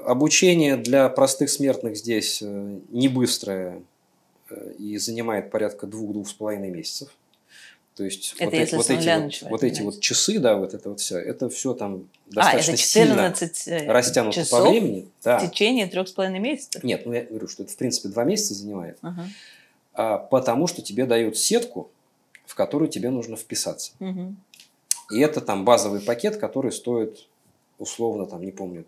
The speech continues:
Speaker 1: две-три тысячи дирхам, то есть там чуть меньше тысячи долларов. А, если ты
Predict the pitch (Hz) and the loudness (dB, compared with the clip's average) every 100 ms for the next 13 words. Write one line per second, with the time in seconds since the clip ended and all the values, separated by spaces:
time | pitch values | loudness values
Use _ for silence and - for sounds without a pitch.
0 | _ 104 104 120 120 107 - 104 - - | _ -6 0 0 0 -6 -8 -14 -12 -12
1 | - 104 - 175 175 - - - - _ | -10 -10 -6 -6 -6 -12 -14 -14 -20 _
2 | _ _ _ _ _ _ - - - 101 | _ _ _ _ _ _ -18 -16 -10 -10
3 | 98 - 92 104 101 - 98 - _ _ | -10 -8 -10 -8 -10 -10 -16 -20 _ _
4 | _ - - - - - - _ _ _ | _ -20 -20 -20 -20 -20 -20 _ _ _
5 | 107 113 110 107 107 101 101 107 135 - | 2 6 6 6 4 2 0 0 0 0
6 | 123 127 117 92 | -2 0 0 -2